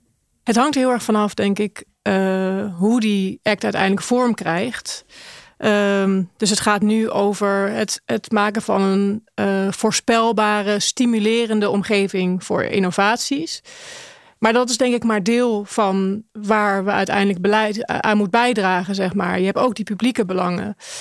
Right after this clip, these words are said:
Ehm, dus het is gewoon belangrijk dat die ook een plek krijgen. En dat het, ja, de, ja, dat dat niet, zeg maar, verdwijnt in onze zucht naar, eh, het verminderen van regeldruk, het stroomlijnen van regelgeving, et cetera. Maar laten we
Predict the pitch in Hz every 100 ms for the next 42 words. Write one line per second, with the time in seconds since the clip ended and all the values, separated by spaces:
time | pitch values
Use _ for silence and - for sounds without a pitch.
0 | - - - - _ - 214 208 202 202
1 | 202 226 262 254 - 254 226 247 262 220
2 | 220 240 247 - 302 277 226 277 320 -
3 | 202 185 185 196 190 - 220 220 214 220
4 | 202 - - - 240 196 185 202 - -
5 | - 214 262 220 196 202 208 220 233 -
6 | 214 196 196 196 196 208 220 190 226 240
7 | 233 - - 226 233 220 202 208 - -
8 | 214 190 214 208 - 196 185 185 196 233
9 | 214 196 185 185 202 214 196 - 214 220
10 | 196 185 196 180 190 190 202 190 185 -
11 | 214 - 202 196 185 180 180 190 180 175
12 | 185 - 202 214 214 208 - - - 185
13 | 208 226 226 - - - - - - -
14 | 214 220 220 233 233 220 220 220 220